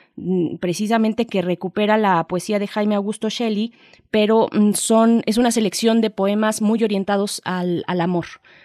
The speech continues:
Entonces, de ahí, de ahí va un poco lo que vamos a escuchar, o mucho, en buena manera, lo que vamos a escuchar en la música. Después, John Cage, el, eh, Six Melo-, Melodies, es una colección de seis piezas, como lo dice su nombre,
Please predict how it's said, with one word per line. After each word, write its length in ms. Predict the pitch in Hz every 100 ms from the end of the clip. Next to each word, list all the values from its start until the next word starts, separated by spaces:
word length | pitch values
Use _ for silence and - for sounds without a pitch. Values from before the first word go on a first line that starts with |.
| _
Entonces, 440 | - 196 190 196 -
de 180 | 185 202
ahí, 400 | 202 214 233 190
de 100 | 185
ahí 160 | 185 202
va 240 | 202 202
un 140 | 196 185
poco 240 | 185 185
lo 100 | 180
que 80 | 175
vamos 240 | 185 202
a 60 | 208
escuchar, 400 | - 190 254 294
o 140 | - 165
mucho, 480 | 220 302 - 240 - _
en 160 | 160 165
buena 180 | 185
manera, 280 | 180 175 196
lo 80 | 185
que 80 | 185
vamos 140 | 196
a 20 |
escuchar 260 | 196 - 262
en 80 | 247
la 60 |
música. 420 | 240 320 - - 226
Después, 500 | 196 - 294 311 - - - _ 185
John 180 | 240 233
Cage, 500 | 220 208 240 - - _ _ -
el, 300 | 196 185 170 -
eh, 340 | - 190 185 170
Six 340 | - 269 -
Melo-, 360 | 226 233 214 214
Melodies, 720 | 208 208 220 208 311 - - -
es 240 | 180 -
una 140 | 196 190
colección 420 | 180 170 220 196
de 80 | 180
seis 340 | - 214 190
piezas, 480 | - 226 202 214 -
como 180 | 160 160
lo 60 |
dice 180 | 170 185
su 120 | 190
nombre, 340 | 190 190 190